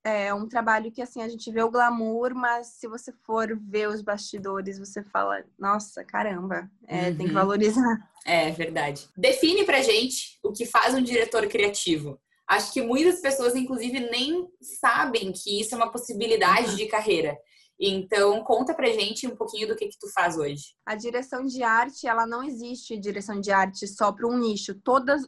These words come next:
Speaker 1: todos os nichos podem, ah, precisar de direção de arte, né? Vou dar o exemplo da última campanha que eu criei.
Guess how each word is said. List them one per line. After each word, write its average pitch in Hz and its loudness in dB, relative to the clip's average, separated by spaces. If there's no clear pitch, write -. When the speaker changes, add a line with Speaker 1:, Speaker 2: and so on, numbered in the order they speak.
Speaker 1:
todos 262 -6
os 285 -10
nichos 262 -4
podem, 220 -2
ah, 208 0
precisar 208 -2
de 202 -6
direção 214 -4
de 214 -2
arte, 196 2
né? 175 -8
Vou 226 -4
dar 208 0
o 226 4
exemplo 226 -4
da 220 0
última 226 -4
campanha 233 -6
que 226 -8
eu 220 -8
criei. 220 -2